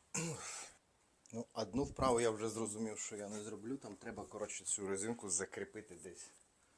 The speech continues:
на висоті і вести зверху вниз, приводити. Нереально. Цю зможу, тому що я закріпив <laughs> там, де стіл.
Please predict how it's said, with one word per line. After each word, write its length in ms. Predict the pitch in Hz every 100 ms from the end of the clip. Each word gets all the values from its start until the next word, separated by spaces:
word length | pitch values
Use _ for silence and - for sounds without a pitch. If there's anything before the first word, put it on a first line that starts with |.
| - -
на 140 | 104 95
висоті 520 | 92 - 90 156 160 143 - - _ _ _ _ - _ _ _ _ -
і 40 | 139
вести 500 | 92 95 - 98 92 - - _ _ - _ - - - - _ _ - - -
зверху 380 | 90 92 80 92
вниз, 260 | 113 143
приводити. 640 | - - 80 76 - - - - _ - -
Нереально. 480 | 98 101 98 87 - - - - - - - -
Цю 220 | - 165
зможу, 320 | 170 147 175 175
тому 240 | 143 139
що 300 | - 139 127 - - - - - -
я 220 | 107 95
закріпив 600 | 90 101 101 104 104 - - _ _ - - - _ _ - -
<laughs> 320 | - - -
там, 180 | 113 104
де 120 | 92
стіл. 360 | - - 135